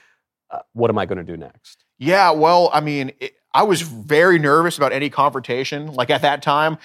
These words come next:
Speaker 2: Like, I was never really nervous, like, in general to talk to people, but just confronting a complete stranger who's a pedophile, I was like, "Oh my God, how's this gonna go?"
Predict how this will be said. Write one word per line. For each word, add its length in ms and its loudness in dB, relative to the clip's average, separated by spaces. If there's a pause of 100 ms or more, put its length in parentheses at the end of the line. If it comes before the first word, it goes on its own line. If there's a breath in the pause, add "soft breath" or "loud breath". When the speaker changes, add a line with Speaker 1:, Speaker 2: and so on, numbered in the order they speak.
(180 loud breath)
Speaker 2:
Like, 100 6
I 80 6
was 140 2
never 180 2
really 160 4
nervous, 420 2
like, 160 0
in 60 -8
general 300 -2
to 60 -12
talk 260 2
to 80 -8
people, 360 -2
but 320 0 (220 soft breath)
just 100 -6
confronting 340 0
a 40 -2
complete 360 -4
stranger 640 0
who's 160 -4
a 40 -4
pedophile, 460 2
I 40 2
was 100 -2
like, 80 -6
"Oh 100 -6
my 140 -6
God, 260 -2
how's 160 0
this 80 -8
gonna 140 -8
go?" 340 -2